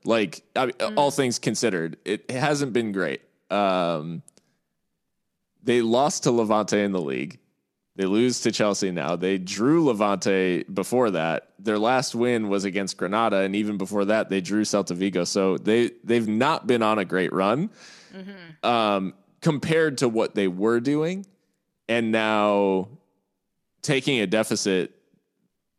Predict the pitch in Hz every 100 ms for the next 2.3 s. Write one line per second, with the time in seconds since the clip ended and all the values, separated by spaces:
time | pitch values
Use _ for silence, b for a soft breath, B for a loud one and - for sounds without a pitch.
0 | _ _ _ _ _ _ _ _ - 107
1 | 104 113 101 85 82 82 - - 90 87
2 | 85 82 82